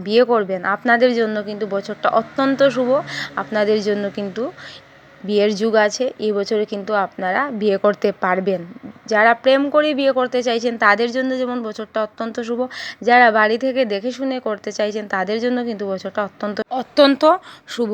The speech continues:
হতে চলেছে। এই বছরে এম নামের জাতক বা জাতিকাদের বিয়ে হয়ে যাবার একটা সম্ভাবনা আছে বন্ধুরা। আপনারা যারা বিয়ে করতে চাইছেন, তারা কিন্তু এই বছরে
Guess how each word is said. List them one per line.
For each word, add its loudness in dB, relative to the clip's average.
হতে -4
চলেছে। -8
এই 2
বছরে 2
এম -2
নামের 0
জাতক -2
বা 0
জাতিকাদের -4
বিয়ে 4
হয়ে 4
যাবার 4
একটা -4
সম্ভাবনা 0
আছে -4
বন্ধুরা। -8
আপনারা -4
যারা -2
বিয়ে -2
করতে -2
চাইছেন, -4
তারা 0
কিন্তু -8
এই 2
বছরে -4